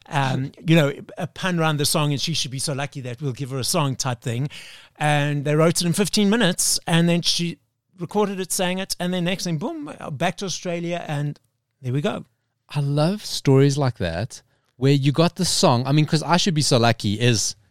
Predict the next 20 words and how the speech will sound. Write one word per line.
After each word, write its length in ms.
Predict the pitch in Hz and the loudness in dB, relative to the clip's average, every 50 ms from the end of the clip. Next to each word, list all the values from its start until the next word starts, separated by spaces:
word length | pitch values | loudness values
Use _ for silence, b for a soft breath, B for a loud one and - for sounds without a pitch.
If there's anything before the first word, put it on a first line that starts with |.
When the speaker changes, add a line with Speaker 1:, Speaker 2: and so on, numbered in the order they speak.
| _ _ _ _ _ | _ _ _ _ _
Speaker 2:
still 340 | _ - - - 175 156 135 | _ -6 -2 2 4 4 4
out 220 | 120 104 104 - - | 4 4 2 -2 -6
there, 160 | 98 90 - - _ | -12 -14 -16 -16 _
right? 340 | - 110 107 107 107 - - - - - _ _ _ _ | -2 -2 -2 -2 -2 -6 -12 -16 -20 -20 _ _ _ _
Speaker 1:
Yeah. 80 | - - | -6 -6
Speaker 2:
Still 240 | - - 185 175 160 | 0 2 4 4 4
going, 260 | 123 143 131 131 123 | 4 4 6 6 4
still 180 | 117 - 147 127 | 4 4 4 4
going 220 | 127 123 117 110 | 4 4 4 2
strong. 360 | - - - 139 110 92 95 b b b b b b b b | 2 2 2 2 2 2 -2 b b b b b b b b
And 100 | 135 147 | 4 4
it 40 | 151 | 6
was 140 | 143 120 107 | 6 6 6
written 260 | 139 151 - - 160 | 4 4 4 2 2
like 160 | 143 117 - - | 2 0 0 0
that 180 | 127 104 87 | 0 0 0
on 120 | 95 104 110 | 0 -2 -2
a 40 | |
whim. 360 | 104 101 107 127 110 78 82 - _ _ - | 0 2 2 2 2 2 -4 -12 _ _ -12
Speaker 1:
Yeah. 160 | 123 123 - | -10 -10 -10